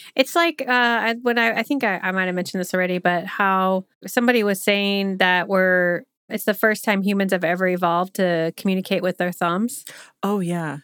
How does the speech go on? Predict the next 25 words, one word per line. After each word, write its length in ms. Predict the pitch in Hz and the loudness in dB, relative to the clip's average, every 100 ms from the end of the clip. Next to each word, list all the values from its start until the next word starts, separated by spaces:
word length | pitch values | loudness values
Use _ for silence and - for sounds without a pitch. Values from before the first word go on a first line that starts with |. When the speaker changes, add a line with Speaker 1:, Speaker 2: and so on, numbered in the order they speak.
| _ _ _ - | _ _ _ -6
Speaker 1:
Yeah. 320 | 208 185 170 - _ | -2 0 -2 -8 _
Speaker 2:
Yeah, 280 | 165 156 151 | -8 -8 -6
yeah, 80 | 147 | -8
yeah. 160 | 151 147 | -2 0
Speaker 1:
Like, 140 | 254 | 2
all 180 | 226 269 | 4 4
these 220 | 302 269 - | 4 0 -2
kind 220 | 254 262 | 0 2
of 100 | 233 | 0
things 500 | - 233 226 220 202 | 0 0 2 0 0
are 120 | 190 185 | -2 0
starting 360 | - 190 190 | 0 2 2
to 60 | 180 | 0
happen. 480 | 190 190 190 170 160 | 0 0 0 0 0
That's, 360 | 165 - - - | -2 -4 -12 -14
that's 420 | 220 185 170 - | -6 -4 -4 -6
gonna 260 | - 175 165 | -4 -2 -4
change 720 | - 180 175 170 165 - - _ _ _ _ _ _ _ | -4 -2 0 -2 -4 -8 -14 _ _ _ _ _ _ _
how 300 | - 214 185 | -4 0 2
we 180 | 180 170 | 2 -2
think 500 | - 226 226 214 202 | 0 0 2 0 -4
and 120 | 175 175 | -4 -2
how 160 | 175 | 0
we 100 | 170 | 0
communicate. 680 | 170 196 202 196 202 190 180 | -2 -2 0 0 0 -2 -4